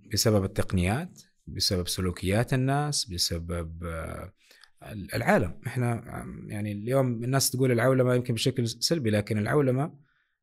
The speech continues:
هي ترابط الناس. اليوم أنا أعرف الشخص في أمريكا إيش بيسوي، في الصين إيش بيسوي، بسبب، آه، تيك توك أو بسبب podcast أو بسبب يوتيوب. آه،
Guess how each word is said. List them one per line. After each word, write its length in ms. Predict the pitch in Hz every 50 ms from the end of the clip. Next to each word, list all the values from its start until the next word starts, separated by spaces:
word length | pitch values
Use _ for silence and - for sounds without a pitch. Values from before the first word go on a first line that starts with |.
| _ _ _ -
هي 460 | 117 117 123 131 139 147 151 143 147
ترابط 460 | - 131 135 156 160 135 117 113 -
الناس. 520 | 117 110 98 87 - - - - - - _ _
اليوم 240 | - 107 113 123 127
أنا 120 | 127 127 139
أعرف 320 | 135 139 135 131 117 123
الشخص 380 | 117 - - 151 - - - -
في 300 | - 135 131 127 123 131
أمريكا 260 | 139 147 165 156 -
إيش 140 | 123 - 113
بيسوي، 440 | 110 107 - 117 101 90 82 82
في 80 | 85 -
الصين 320 | 98 - - 151 147 131
إيش 120 | 117 104 -
بيسوي، 440 | 104 95 95 - - 120 123 127 123
بسبب، 580 | 123 - - 131 127 135 135 135 135 - -
آه، 320 | 127 123 127 127 131 127 127
تيك 200 | - 220 208 -
توك 300 | - 90 - - - -
أو 120 | 90 90
بسبب 420 | 82 87 - - 95 92 104 107
podcast 600 | - 135 135 - - - 143 - - - - -
أو 100 | - 90
بسبب 540 | - - - - 110 107 107 110 110 101 98
يوتيوب. 440 | 117 143 170 - - - - - - - - - - - - - - - - - - - - _ _ -
آه، 360 | 98 98 90 87 85 85 -